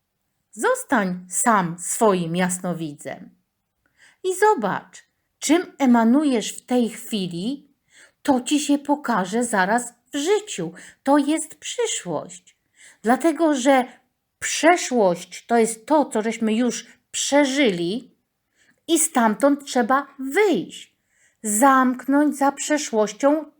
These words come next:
drzwi. Nieważne, czy jakaś osoba zmarła.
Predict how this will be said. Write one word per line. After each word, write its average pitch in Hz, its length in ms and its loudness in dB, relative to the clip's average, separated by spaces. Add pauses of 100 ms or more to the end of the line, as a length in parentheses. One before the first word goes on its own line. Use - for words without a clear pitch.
(100)
drzwi. 381 640 0 (600)
Nieważne, 277 920 2 (300)
czy 302 300 2 (120)
jakaś 247 320 2
osoba 240 800 2
zmarła. 208 1040 4